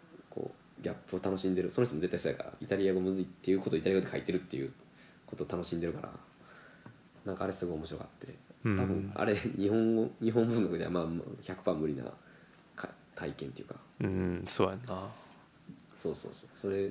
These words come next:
Speaker 1: そういうのとかはやっぱ海外文学しかないかなっていう。
Speaker 2: かい-、うん。なんかでも、やっぱり日本、そうね、だからそう、感覚が違うところを体感できるっていうのが面白い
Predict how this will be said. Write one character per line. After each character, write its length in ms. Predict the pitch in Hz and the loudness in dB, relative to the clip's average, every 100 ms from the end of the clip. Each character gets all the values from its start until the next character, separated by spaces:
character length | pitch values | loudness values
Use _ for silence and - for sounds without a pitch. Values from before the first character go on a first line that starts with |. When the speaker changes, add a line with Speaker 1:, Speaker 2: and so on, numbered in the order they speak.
| - | -4
Speaker 1:
そ 140 | - 135 | 0 2
う 20 | |
い 40 | |
う 20 | |
の 40 | 113 | 2
と 60 | |
か 60 | 123 | 2
は 60 | 95 | 0
や 40 | |
っ 40 | |
ぱ 60 | - | -2
海 140 | - | -4
外 100 | 82 | -4
文 140 | 82 80 | -4 -6
学 200 | - - | -6 -14
し 80 | - | -12
か 80 | - | -12
な 80 | - | -10
い 40 | |
か 100 | - | -10
な 220 | 76 85 | -6 -6
っ 40 | 78 | -8
て 180 | - | -14
い 40 | - | -16
う。 20 | - - - - - - - - - - - | -16 -20 -20 -20 -20 -20 -20 -20 -20 -20 -14
Speaker 2:
か 180 | - - | -6 -4
い-、 160 | 131 - - - 120 | -4 -10 -20 -6 -2
う 40 | |
ん。 520 | 104 98 95 92 95 - - - - | 0 0 -4 -6 -10 -18 -20 -18 -2
な 120 | 143 | 0
ん 40 | |
か 80 | 151 | 2
で 100 | 120 | 2
も、 160 | 104 - - - - - - | 0 -4 -10 -14 -20 -18 -16
や 40 | |
っ 40 | 120 | 4
ぱ 100 | 160 | 10
り 360 | 139 110 - - | 10 10 4 -2
日 120 | 143 135 | -2 2
本、 680 | 160 160 160 160 156 156 - - - - - - - - - - - - - - | 4 6 6 8 8 6 0 -20 -20 -20 -20 -20 -20 -20 -20 -20 -20 -20 -20 -16
そ 200 | - - | -8 -4
う 40 | |
ね、 120 | 95 101 | -2 2
だ 40 | |
か 60 | 101 | 2
ら 60 | 104 | 4
そ 80 | |
う、 40 | 104 | 0
感 600 | - 165 175 175 175 170 | 6 6 8 8 8 10
覚 260 | 165 151 | 12 12
が 60 | 147 | 12
違 160 | 143 139 | 12 12
う 40 | |
と 180 | 139 143 | 10 4
こ 60 | 135 | 8
ろ 220 | 131 127 | 10 10
を 80 | 127 | 8
体 220 | 123 117 | 8 8
感 240 | 117 113 | 8 6
で 100 | 110 | 6
き 80 | 107 | 6
る 60 | 101 | 4
っ 40 | |
て 120 | - | 0
い 20 | 110 | -6
う 40 | |
の 40 | 101 | -2
が 40 | |
面 60 | 92 | -2
白 100 | |
い 40 | 95 | -2